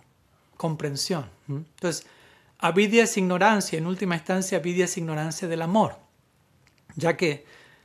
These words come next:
si avidya es ausencia de conocimiento, el Bhagavad Gita dice, "Raja Vidya". El rey de todo conocimiento es bhakti, o el amor, la devoción. Entonces, si el, si el conocimiento último es el amor, si el con-, si el vidya último es el amor,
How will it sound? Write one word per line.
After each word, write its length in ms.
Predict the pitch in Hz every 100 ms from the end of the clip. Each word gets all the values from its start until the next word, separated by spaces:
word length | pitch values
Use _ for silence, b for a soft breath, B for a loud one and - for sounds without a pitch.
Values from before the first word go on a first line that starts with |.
| b
si 160 | -
avidya 340 | 165 185 190 185
es 120 | 180
ausencia 600 | 170 165 - 190 185 190
de 120 | 165
conocimiento, 640 | 160 156 151 175 214 196 160
el 60 |
Bhagavad 400 | 151 165 156 147
Gita 200 | 160 170
dice, 240 | 170 185 165
"Raja 360 | 151 165 151
Vidya". 420 | 139 135 123 113 92 b b b b _ -
El 140 | 165
rey 220 | 185 214
de 100 | 196
todo 260 | 190 190 175
conocimiento 520 | 160 160 160 170 170
es 80 | 131
bhakti, 480 | 139 139 - 139 - _ _ _
o 160 | 160 139
el 80 | 131
amor, 340 | 127 123 104 - 139
la 60 |
devoción. 560 | 127 123 120 - 127 95 b b b b b b _
Entonces, 260 | 180 160
si 60 | 190
el, 240 | 175 214 _ _
si 180 | - 185
el 140 | 170
conocimiento 640 | 180 180 170 180 202 196 202
último 320 | 208 202 185
es 140 | 185
el 100 | 170
amor, 480 | 156 185 180 131 147 _ _ _ _ _
si 140 | - 143
el 80 |
con-, 220 | - 160 -
si 160 | - 170
el 100 | 139
vidya 460 | 170 180 165 160
último 400 | 170 185 180 151
es 140 | 156 165
el 80 |
amor, 360 | 156 185 170